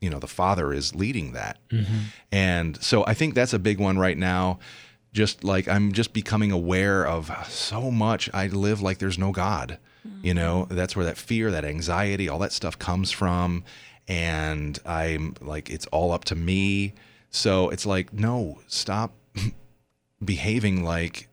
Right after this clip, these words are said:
Speaker 1: there isn't a God, like you don't have the Holy Spirit, you know, and
Speaker 2: Mm-hmm.
Speaker 1: Francis Chan is really reinforcing that
Speaker 3: Yeah.
Speaker 1: as well, big
Speaker 3: Yeah.
Speaker 1: time. So anyway, so that's, that's where I'm at right now. Just,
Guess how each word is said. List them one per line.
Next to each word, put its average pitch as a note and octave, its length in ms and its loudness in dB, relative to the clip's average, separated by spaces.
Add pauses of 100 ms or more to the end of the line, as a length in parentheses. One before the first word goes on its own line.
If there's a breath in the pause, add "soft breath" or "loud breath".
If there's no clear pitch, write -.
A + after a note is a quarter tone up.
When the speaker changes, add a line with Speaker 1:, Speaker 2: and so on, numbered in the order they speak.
Speaker 1:
there F#2+ 200 0
isn't G2+ 400 0
a F#2 120 -2
God, E2 520 -2
like D#2 160 -4
you F#2 80 -2
don't F#2+ 160 0
have F2+ 120 -2
the E2+ 80 -2
Holy G2 160 2
Spirit, G#2+ 480 0
you D#2+ 80 -4
know, F2 100 0
and A#2+ 80 6
Speaker 2:
Mm-hmm. G2+ 80 2
Speaker 1:
Francis G#2+ 240 2
Chan C#3 240 0
is F#2+ 100 0
really C#2+ 260 -2
reinforcing C#2+ 680 -2
that C2 140 -4 (140)
Speaker 3:
Yeah. D2 60 -4
Speaker 1:
as - 100 0
well, D2+ 420 2
big D#2+ 100 -6
Speaker 3:
Yeah. C#2 160 -2
Speaker 1:
time. D2 260 -4 (280 loud breath)
So C3+ 200 6
anyway, C3+ 260 6
so G2+ 280 4
that's, A2+ 320 4
that's A#2+ 220 2
where A2+ 140 4
I'm F#2+ 80 6
at F2+ 160 2
right F2 200 2
now. E2 300 0
Just, D#2+ 300 -4